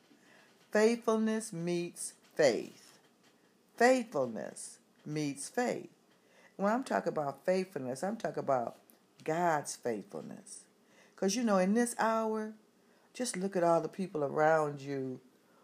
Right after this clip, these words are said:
who may not be getting the opportunities to continue on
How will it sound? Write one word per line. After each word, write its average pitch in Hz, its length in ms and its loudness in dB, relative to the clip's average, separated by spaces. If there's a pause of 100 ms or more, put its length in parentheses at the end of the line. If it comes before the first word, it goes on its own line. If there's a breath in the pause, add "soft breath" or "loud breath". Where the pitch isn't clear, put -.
(160 soft breath)
who 208 160 4
may 180 220 4
not 156 280 2
be 165 60 -6
getting 156 320 0
the - 140 -6
opportunities 147 1040 -4 (440 soft breath)
to 170 120 -2
continue 156 560 -2
on 135 560 -2